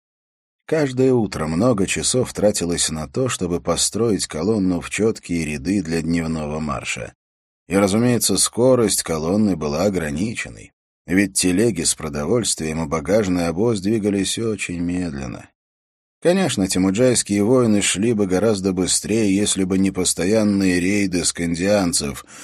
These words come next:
заставлявшие противника вводить строгую дисциплину и держаться всем вместе на случай нападения. Нидзак согласился. «Да, это серьезная проблема. Каждую ночь прикрывать лагерь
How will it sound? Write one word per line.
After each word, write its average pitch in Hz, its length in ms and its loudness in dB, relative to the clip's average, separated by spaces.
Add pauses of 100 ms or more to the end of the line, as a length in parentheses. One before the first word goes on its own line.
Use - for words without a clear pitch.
(120)
заставлявшие 113 800 2
противника 95 680 0
вводить 92 480 0
строгую 90 560 0
дисциплину 82 920 -2 (300)
и 139 100 2
держаться 127 640 2
всем 98 340 0
вместе 95 520 -2
на 69 120 -6
случай 71 380 -6
нападения. 78 720 -8 (720)
Нидзак 82 500 -2
согласился. 78 840 -6 (200)
«Да, 123 380 2 (320)
это 98 240 0
серьезная 95 580 0
проблема. 69 500 -10 (420)
Каждую 110 480 4
ночь 101 400 2
прикрывать 87 760 0
лагерь 82 480 0